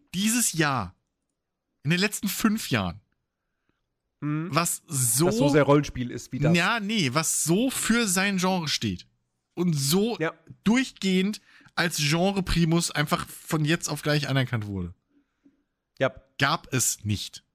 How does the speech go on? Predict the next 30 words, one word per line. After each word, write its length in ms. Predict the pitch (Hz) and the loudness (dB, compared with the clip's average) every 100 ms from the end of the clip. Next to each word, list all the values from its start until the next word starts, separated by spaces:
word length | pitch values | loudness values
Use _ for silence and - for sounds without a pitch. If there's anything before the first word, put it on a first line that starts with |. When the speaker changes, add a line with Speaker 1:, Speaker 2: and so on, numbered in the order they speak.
| _ - | _ -12
Speaker 1:
Jetzt 160 | 113 | -4
mal 60 | 147 | -4
unabhängig 480 | 156 202 208 196 180 | 0 0 0 -2 0
Speaker 2:
Ja. 80 | 175 | -2
Speaker 1:
davon, 220 | 180 175 | -2 -4
dass 140 | 160 139 | -4 -4
es 180 | 120 | -2
rundenbasiert 640 | 117 233 - 226 190 202 214 | -2 -2 -2 -2 0 0 -2
ist 100 | 185 | -4
und 80 | 139 | -4
dass 160 | 127 | -4
das 180 | - 202 | -4 -4
natürlich 380 | 208 190 190 185 | -4 -2 -2 -2
wieder 160 | 185 175 | -4 -4
ein 60 | |
bisschen 220 | 156 - | -4 -6
spezieller 340 | 127 - 180 208 | -8 -4 -2 0
ist, 80 | 196 | -2
aber 160 | 160 | -4
egal. 460 | 165 156 120 110 87 _ _ _ _ _ _ _ _ - | -2 0 0 0 -4 _ _ _ _ _ _ _ _ -14
D-, 60 | 131 | -14
d-, 40 | - _ _ - _ - | -14 _ _ -20 _ -6
ist, 260 | 151 - - _ _ - | -4 -4 -8 _ _ -4
dieses 300 | 190 269 - | -2 0 0
Jahr 100 | 180 | 0
gab 300 | 170 196 - | 0 -2 -4
es 120 | - | -6
kein 320 | - 170 185 | -2 -2 -2
besseres 460 | - 165 165 156 120 | -4 -2 -4 -6 -2
Rollenspiel. 540 | 131 160 - 104 92 | 0 0 -2 -6 -8